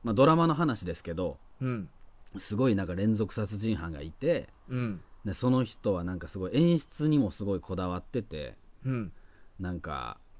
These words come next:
Speaker 1: まあ、その信者ができてしまうみたいな。
Speaker 2: え、動画配信してるってこと？
Speaker 1: あ、いや、なんかその時はチャット？
Speaker 2: うーん。
Speaker 1: かなんかでこ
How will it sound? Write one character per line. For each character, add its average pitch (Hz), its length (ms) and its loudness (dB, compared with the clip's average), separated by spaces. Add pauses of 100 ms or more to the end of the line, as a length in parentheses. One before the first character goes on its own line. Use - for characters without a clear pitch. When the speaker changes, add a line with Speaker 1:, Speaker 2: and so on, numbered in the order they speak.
(440)
Speaker 1:
ま 110 180 4
あ、 90 40 -2
そ 98 120 -4
の 85 80 -4
信 160 320 4
者 90 140 -2
が 80 100 -6
で 85 140 -4
き - 100 -20
て - 80 -6
し - 160 -8
ま 82 140 -4
う 82 40 -6
み 76 100 -8
た - 120 -14
い 50 60 -14
な。 - 160 -16 (520)
Speaker 2:
え、 180 220 4
動 185 400 12
画 220 140 10
配 240 260 10
信 117 260 -2
し - 120 -6
て 127 100 4
る 107 80 2
っ - 40 -6
て - 100 -10
こ - 80 -12
と？ 117 180 -10 (520)
Speaker 1:
あ、 233 100 2
い 254 60 6
や、 233 120 6
な 220 140 4
ん 226 80 0
か 170 80 0
そ 214 180 2
の 233 140 4
時 214 320 -2
は 180 420 0
チ - 120 -6
ャ - 20 -4
ッ - 40 -8 (120)
ト？ 202 180 -2 (580)
Speaker 2:
う 151 40 -2
ー - 20 2 (420)
ん。 151 80 0 (300)
Speaker 1:
か 143 140 0
な 117 160 4
ん 117 80 2
か 104 200 -4
で 82 140 -4
こ 78 400 -8